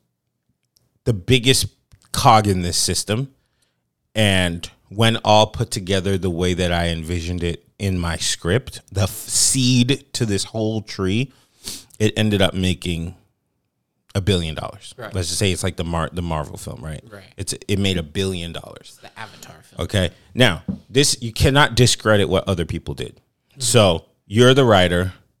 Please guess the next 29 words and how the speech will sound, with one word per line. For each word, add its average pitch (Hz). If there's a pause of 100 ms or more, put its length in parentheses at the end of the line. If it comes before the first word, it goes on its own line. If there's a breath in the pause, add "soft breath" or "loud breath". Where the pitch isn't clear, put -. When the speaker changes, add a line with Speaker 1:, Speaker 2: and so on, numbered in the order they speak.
(500)
Speaker 1:
You 113
have 104
th-, 82 (160)
that -
piece 110
of 85
the 80
puzzle. - (420)
Then 101
the 98
director. 95 (160)
Then 95
the, 95 (240)
eh, 107 (100)
the 101 (220)
art, 117 (180)
the 113
creative 117
directors. 76
Then 113
the 117
actors. -
Then, 101 (300 loud breath)
like, 117
all 160
these 143
people 123
came 120
together 90